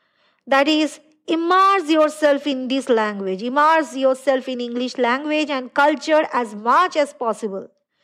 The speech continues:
This could include watching English language movies and T V shows or listening to podcasts or audiobooks in English, or reading books or newspapers or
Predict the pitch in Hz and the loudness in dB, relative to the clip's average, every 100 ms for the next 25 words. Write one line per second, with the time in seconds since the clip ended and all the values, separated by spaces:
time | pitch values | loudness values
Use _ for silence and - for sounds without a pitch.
0 | _ - _ 240 330 330 370 370 339 320 | _ -20 _ -6 -4 -2 2 2 2 0
1 | 339 277 269 269 311 294 285 269 269 233 | 0 2 2 2 -4 -4 -4 -2 -2 0
2 | 226 220 247 294 277 294 294 302 311 294 | 0 0 0 -4 -4 -4 -2 -2 -2 -4
3 | - _ - _ _ _ - 233 233 262 | -10 _ -20 _ _ _ -2 -2 -2 -6
4 | 262 302 320 302 302 302 - - 208 220 | -4 -4 2 4 4 2 -6 -6 0 2
5 | 254 254 294 269 208 233 247 302 - 320 | 0 -4 -10 -8 -6 2 2 2 2 4
6 | 320 311 311 - _ 202 220 226 247 302 | 4 4 0 -6 _ 0 2 4 2 -2
7 | 262 302 269 320 302 294 294 302 302 - | -4 -6 -6 -8 -6 -6 -4 -4 -4 -6
8 | 226 214 254 262 233 214 302 294 311 302 | -6 -4 -6 -8 -8 -6 -6 -2 -2 0
9 | 294 294 - 294 294 294 294 302 302 302 | -4 -8 -6 -6 0 2 4 4 2 -4
10 | - - _ - 247 | -20 -20 _ -2 -2